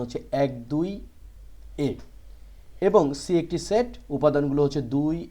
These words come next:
এ, বি। এই অবস্থাতে আমাদের নিচের সেটগুলো করতে হবে।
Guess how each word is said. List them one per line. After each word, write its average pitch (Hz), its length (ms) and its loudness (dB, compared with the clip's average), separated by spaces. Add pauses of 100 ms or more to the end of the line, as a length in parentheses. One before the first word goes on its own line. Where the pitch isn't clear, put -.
(240)
এ, - 20 4 (220)
বি। 104 140 -4 (1080)
এই 202 80 12 (100)
অবস্থাতে 202 380 8 (120)
আমাদের 160 320 8
নিচের 147 280 6 (100)
সেটগুলো 131 380 4 (100)
করতে 117 280 -4
হবে। 101 200 -6